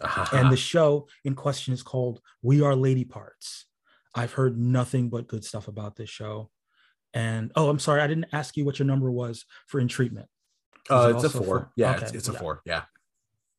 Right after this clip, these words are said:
Speaker 2: But, uh, We Are Lady Parts, for the benefit of the listeners, I will go ahead and read a, um, you know, synopsis. It is the all-female, all-Muslim punk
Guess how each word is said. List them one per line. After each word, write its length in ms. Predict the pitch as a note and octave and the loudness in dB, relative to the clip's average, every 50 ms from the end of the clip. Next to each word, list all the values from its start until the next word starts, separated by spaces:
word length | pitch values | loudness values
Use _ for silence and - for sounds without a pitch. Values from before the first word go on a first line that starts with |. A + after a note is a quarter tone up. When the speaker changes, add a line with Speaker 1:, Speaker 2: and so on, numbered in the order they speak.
| _ _ | _ _
Speaker 2:
But, 140 | B2 A#2 A2+ | -4 -2 -2
uh, 180 | A#2 A#2 A#2 A2+ | -2 -2 -2 2
We 160 | B2 D3 D#3 | 4 4 6
Are 120 | D#3+ D#3 D#3 | 6 4 4
Lady 260 | D3+ D3+ D3 D3 D3+ | 4 2 2 0 -2
Parts, 520 | - - D3 D3 D3+ - - - - - - _ _ _ _ _ - | -2 -4 -4 -4 -4 -6 -10 -14 -18 -18 -20 _ _ _ _ _ -20
for 200 | - - C#3+ C3 | -4 0 0 2
the 100 | A#2+ B2+ | 2 0
benefit 540 | G#2+ - - C#3 C#3 C#3+ D3+ - - D#3 D3 | -2 0 2 2 4 4 2 0 0 -2 -2
of 80 | C3+ | 0
the 80 | B2+ C#3 | 0 -2
listeners, 800 | C3+ C#3 D3 - - E3 D#3+ E3 E3+ F3 F3+ E3+ - - - _ _ _ _ _ _ _ _ _ _ - | -2 -2 -2 -2 -4 -4 -4 -2 -2 -4 -6 -8 -12 -18 -20 _ _ _ _ _ _ _ _ _ _ -2
I 220 | C#3 C3 C3 C3+ | 0 2 2 2
will 460 | C3 B2 B2+ C#3 C3+ C3+ C3 C3 B2+ | 2 2 2 2 4 4 2 0 -2
go 240 | A#2+ - B2 B2 B2 | -2 -4 -4 -4 -4
ahead 200 | A#2 A#2+ B2+ B2 | -4 -6 -6 -4
and 220 | B2+ B2+ B2 A#2+ A#2+ | -4 -6 -6 -6 -6
read 260 | B2 B2 B2+ B2 B2 | -4 -4 -4 -4 -6
a, 280 | C3 A#2 A#2 A#2 B2 | -6 -6 -6 -8 -8
um, 420 | - A#2+ A#2+ A#2 A2+ A2 A2 A2+ A2 - _ _ _ _ _ _ _ _ _ | -8 -6 -6 -6 -6 -8 -8 -10 -12 -16 _ _ _ _ _ _ _ _ _
you 80 | G#3 | -2
know, 100 | F3 D3 | -2 -2
synopsis. 840 | D3 - - E3+ C#3 B2+ B2+ B2+ - - E3+ F3+ F3 - - - - _ _ _ _ _ _ _ _ _ _ _ | -2 -2 -2 -2 -2 -2 -4 -6 -8 -8 -8 -8 -8 -10 -14 -18 -20 _ _ _ _ _ _ _ _ _ _ _
It 140 | - B2+ B2 | -4 -2 -2
is 320 | B2+ B2 B2+ A#2+ A2+ A2+ - | -2 -2 -4 -6 -8 -10 -6
the 540 | - C#3 C3+ C3 C3 B2+ B2+ B2+ B2 A#2+ - - _ _ _ _ _ _ _ _ _ _ _ _ _ _ _ _ _ _ _ _ _ _ _ _ _ _ _ _ _ - | -4 -2 0 0 0 0 0 -2 -2 -4 -6 -10 _ _ _ _ _ _ _ _ _ _ _ _ _ _ _ _ _ _ _ _ _ _ _ _ _ _ _ _ _ -4
all-female, 840 | B2+ C#3 D3+ C3+ - - - D#3 D#3 D3+ D3 D3 D3 C#3+ C#3+ - - | 0 0 0 0 0 -2 0 0 2 2 2 0 0 0 -2 -4 -4
all-Muslim 580 | C#3+ C#3 C#3 C#3+ C#3+ C#3+ D3 C#3 B2 C#3+ C#3+ C#3 | -2 -2 -2 0 0 0 0 0 0 -2 -2 -4
punk 280 | C3+ - D3 D3 D3 | -4 -4 -4 -4 -4